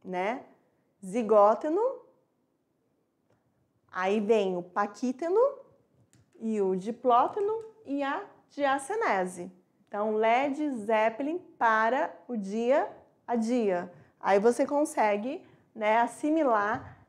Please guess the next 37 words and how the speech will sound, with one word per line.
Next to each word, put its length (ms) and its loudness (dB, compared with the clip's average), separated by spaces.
essas 380 -2
subfases 1000 0
que 120 -14
fazem 360 -2
parte 500 -6
da 340 -4
prófase 1000 4
um, 400 -2
gente. 320 -4
Prófase 580 2
um, 360 6
viu? 180 -2
A 120 -10
gente 140 -6
nem 180 0
terminou 460 2
ainda, 380 -2
vamos 280 0
lá. 360 -2
Vamos 320 4
ver 80 6
agora 500 4
a 320 -2
metáfase. 880 0
Lembrando, 560 4
gente, 200 -2
que 80 -10
nessa 280 0
última 320 0
fase 280 0
aqui 200 -4
a 60 2
gente 140 -4
já 120 0
tem 140 -6
o 60 -6
quê? 300 -10